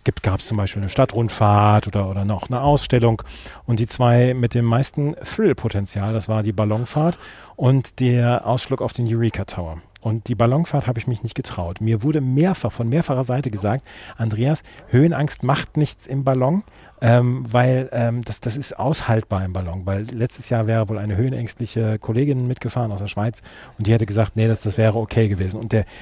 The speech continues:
höhenängstliche Kollege, ein Fotograf aus Deutschland, der hat zu mir dann aber am nächsten Tag gesagt,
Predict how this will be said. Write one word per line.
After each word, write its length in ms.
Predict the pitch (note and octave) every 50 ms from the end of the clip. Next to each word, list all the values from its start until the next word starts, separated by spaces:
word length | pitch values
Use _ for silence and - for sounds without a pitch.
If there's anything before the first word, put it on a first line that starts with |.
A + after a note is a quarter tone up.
| - -
höhenängstliche 720 | - B2+ C3+ D3 D3+ - B2 A#2 - - - A#2+ G2+ - -
Kollege, 380 | - B2 A2+ C3 F3 D3+ B2
ein 140 | F#2 G#2+ G#2+ -
Fotograf 480 | - - B2 A#2 - - A2+ D#3 D3
aus 120 | B2+ G#2 -
Deutschland, 460 | - A2 G#2+ G2+ - C3 D3+ C#3 A2
der 140 | B2+ C3 D#3
hat 100 | F3+ -
zu 140 | - - C#3
mir 120 | B2+ B2
dann 120 | A#2+ B2
aber 160 | A#2 A2+ A#2 A#2
am 80 | A2+
nächsten 420 | A#2 A#2 A#2 A2+ A2+ G#2+ - - A#2
Tag 220 | - A#2+ A#2+ -
gesagt, 320 | - B2 A2 B2+ C3 -